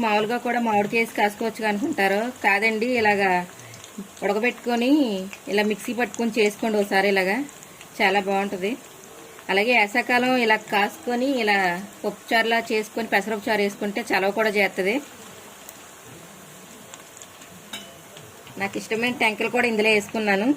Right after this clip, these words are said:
చూపిస్తాను ఉండండి. నాకు చాలా ఇష్టం ఇలా టెంక పప్పుచారులు వేసుకోవడం,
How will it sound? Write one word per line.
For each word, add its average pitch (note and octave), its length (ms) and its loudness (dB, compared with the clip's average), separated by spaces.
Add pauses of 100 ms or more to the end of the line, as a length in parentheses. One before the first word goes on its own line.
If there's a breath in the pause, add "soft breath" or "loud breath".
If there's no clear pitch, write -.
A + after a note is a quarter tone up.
(2250)
చూపిస్తాను G#3 420 0
ఉండండి. F#3+ 280 0 (4000)
నాకు F3+ 200 -6
చాలా F#3+ 220 2 (100)
ఇష్టం G#3+ 360 -6
ఇలా G3+ 100 4 (100)
టెంక F3+ 180 -2 (180)
పప్పుచారులు G3 420 2
వేసుకోవడం, F#3 360 -2